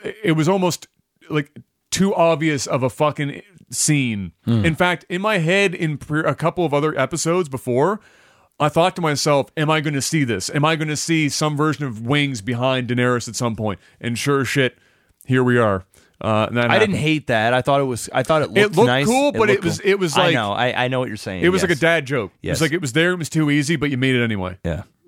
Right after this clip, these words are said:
Speaker 1: Kind of thing. Uh, but that, I'm still mind fucked as to how Grey Worm got there, but, you know, it's whatever. Also, can somebody describe to me how the fuck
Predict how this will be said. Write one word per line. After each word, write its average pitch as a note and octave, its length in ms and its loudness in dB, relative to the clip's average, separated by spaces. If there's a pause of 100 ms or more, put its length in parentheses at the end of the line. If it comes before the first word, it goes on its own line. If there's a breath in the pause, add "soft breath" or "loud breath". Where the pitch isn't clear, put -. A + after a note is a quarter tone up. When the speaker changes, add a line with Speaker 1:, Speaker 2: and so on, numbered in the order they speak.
Speaker 1:
Kind A2+ 180 2
of G#2 60 -2
thing. G2 240 -4 (400 loud breath)
Uh, C#3 600 2
but C#3 260 -2
that, F#3+ 260 0 (100)
I'm D3+ 220 -2
still G#3 320 2
mind E3+ 360 -4
fucked D#3 240 -2
as A#2+ 80 -8
to C3+ 80 -2
how C#3 100 0
Grey C3+ 220 0
Worm B2+ 240 0
got B2+ 200 2
there, B2 240 2
but, A2+ 300 0
you B2+ 80 -2
know, A2+ 160 0
it's A2 100 -8
whatever. A2+ 360 0
Also, G#3 580 -2 (340 soft breath)
can F3+ 100 -4
somebody C#4 380 0
describe F3+ 520 0
to C#3+ 40 -6
me B2 180 0
how E3 280 -2
the G3+ 140 -2
fuck A2+ 400 -2